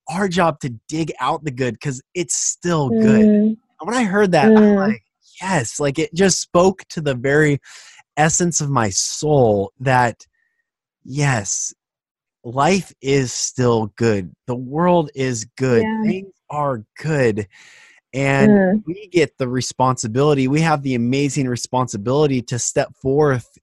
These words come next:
Speaker 1: in love and, and to liberate people from shame and guilt. And
Speaker 2: Yeah.
Speaker 1: whether it be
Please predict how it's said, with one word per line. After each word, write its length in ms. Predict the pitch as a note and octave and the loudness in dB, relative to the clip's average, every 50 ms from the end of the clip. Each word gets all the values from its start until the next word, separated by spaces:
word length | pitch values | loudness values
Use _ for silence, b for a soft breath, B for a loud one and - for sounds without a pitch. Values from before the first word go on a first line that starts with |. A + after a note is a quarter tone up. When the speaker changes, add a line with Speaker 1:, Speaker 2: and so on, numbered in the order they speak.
| - | -8
Speaker 1:
in 160 | C3+ B2+ B2 | -6 -4 -4
love 560 | B2 A#2 G#2+ A#2 C3+ D#3+ E3 D3 C3 A#2+ A2+ B2 - - | -2 -2 -2 0 2 2 2 2 2 0 -4 -10 -12 -8
and, 400 | B2 B2 B2 B2 A#2+ A#2+ A#2 A2+ _ b b b b b b b b b _ _ _ _ _ - | -6 -4 -4 -4 -4 -6 -8 -10 _ b b b b b b b b b _ _ _ _ _ -6
and 380 | C3+ C3+ C#3 C#3 C#3+ C#3 C3 _ _ _ _ _ _ - | -4 -2 0 0 -2 -4 -6 _ _ _ _ _ _ -8
to 80 | - D#3+ | -6 -4
liberate 440 | C#3+ C#3 D3 D#3 E3+ F#3+ F#3+ F3+ D#3+ | -2 0 0 0 2 2 0 0 -2
people 300 | - - C#3+ C#3 D#3 D3 | -2 -4 -4 -2 -2 -4
from 200 | C#3+ - D3+ D#3+ | -2 -2 -4 -4
shame 560 | D3 - - - C3+ B2 D3+ G3 G#3 D#3 A2 | -4 -4 -6 -4 -4 -4 -4 -2 -2 -4 -4
and 200 | G2+ G#2+ A#2 A2+ | -2 -4 -4 -4
guilt. 440 | G#2+ A#2+ C3+ E3 G3+ D#3+ G#2 - - - - | 0 2 2 2 2 0 -2 -4 -12 -10 -6
And 380 | C3 B2 A#2+ B2 B2 B2 B2 - | -2 -2 0 0 0 0 -2 -4
Speaker 2:
Yeah. 500 | A3+ G#3+ G#3 G3 F#3+ F#3+ F#3+ F#3 F#3 F3+ G3 F#3+ - | -4 -2 0 0 0 0 0 0 -2 -2 -4 -6 -8
Speaker 1:
whether 440 | C#3 C3+ C#3+ D3+ D#3 D3+ F3 E3+ | -8 0 2 2 4 4 4 2
it 100 | E3 C#3+ | 2 0
be 400 | B2+ D3+ D3 D3+ D3 C#3+ C#3+ B2 | 0 0 0 2 2 0 -2 -4